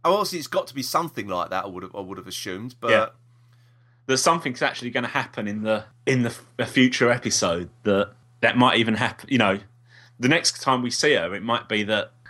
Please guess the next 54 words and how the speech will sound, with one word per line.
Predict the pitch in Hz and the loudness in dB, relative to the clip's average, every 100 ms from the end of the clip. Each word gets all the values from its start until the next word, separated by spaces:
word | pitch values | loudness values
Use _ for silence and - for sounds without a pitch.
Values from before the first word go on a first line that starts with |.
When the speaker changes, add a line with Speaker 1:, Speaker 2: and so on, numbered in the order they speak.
| - _ | -20 _
Speaker 2:
we | 117 | 2
go | 120 113 | 6 6
on | 113 | 6
from | 107 110 | 2 -2
her | 110 | -2
story, | - 127 117 90 | 4 6 6 4
then | 101 110 | 0 0
she's | - 104 | -2 -6
splintered | - 113 107 107 | -4 -2 -2 -4
back | 110 98 | -4 -4
in | 110 104 | -2 0
time. | 120 120 78 - _ _ _ _ _ - _ | 2 2 -2 -10 _ _ _ _ _ -20 _
Speaker 1:
It | 170 156 | -10 -2
could | 196 185 | -2 0
be, | 120 180 | -2 -2
'cause | - 151 | -6 -4
obviously, | 156 - 156 | -4 -2 0
well, | 185 | 2
no, | 185 202 | 4 4
we've | 143 | 2
obviously | 147 147 143 | -2 -4 -6
seen | - 147 | -6 -6
her | |
from | - 143 | -8 -10
the | 131 | -10
future, | - 160 156 - 104 117 131 - _ | -6 -6 -4 -4 -2 -4 -6 -20 _
uh, | 113 117 | -4 -4
now | 131 139 | 0 0
Speaker 2:
Yeah. | 104 | 0
Speaker 1:
the | - | 0
past, | 147 104 117 - - - - - | 0 2 2 -2 -10 -14 -18 -10
and | 127 | -6
then | 131 131 | -6 -6
I'm | 127 | -6
assuming | 123 - 139 127 123 120 - _ _ _ _ _ _ | -6 -8 -6 -6 -6 -8 -14 _ _ _ _ _ _
the | 120 | -6
version | 139 131 123 | -2 -2 -2
of | 123 | -8
Clara | 123 127 120 | -4 -4 -2
we're | |
gonna | 120 120 | -4 -6
see | 117 143 | -6 -6
in | 120 | -6
the | |
new | 117 127 | -4 -6
series, | 123 110 113 123 | -6 -6 -6 -8
she's | - 135 | -10 -10
gonna | 160 147 | -10 -10
be, | 135 151 151 139 _ _ _ | -6 -6 -6 -10 _ _ _
um, | 147 147 147 139 | -4 -4 -6 -12
the | 135 | -16
present | - 190 - 98 - - | -2 0 0 -8 -12 -12
version. | 104 95 92 87 - _ | -8 -8 -8 -14 -18 _
Speaker 2:
Yeah. | 135 101 | 4 4